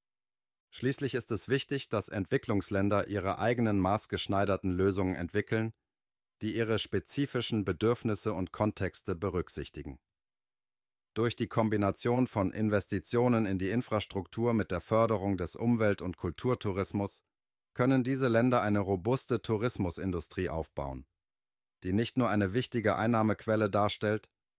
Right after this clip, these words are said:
sondern auch zur Verbesserung der Lebensbedingungen der lokalen Bevölkerung beiträgt und die natürlichen und kulturellen Ressourcen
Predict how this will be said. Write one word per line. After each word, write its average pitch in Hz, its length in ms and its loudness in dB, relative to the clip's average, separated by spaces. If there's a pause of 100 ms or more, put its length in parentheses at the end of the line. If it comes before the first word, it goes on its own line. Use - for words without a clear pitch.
(280)
sondern 117 360 2
auch 107 180 0
zur 101 160 -2
Verbesserung 107 680 0
der 95 140 2
Lebensbedingungen 101 920 0 (280)
der 95 100 -2
lokalen 98 480 0
Bevölkerung 95 640 0
beiträgt 92 600 -4 (180)
und 92 160 -10
die 95 80 -2
natürlichen 107 640 0
und 87 140 -4
kulturellen 92 500 -2
Ressourcen 90 640 -2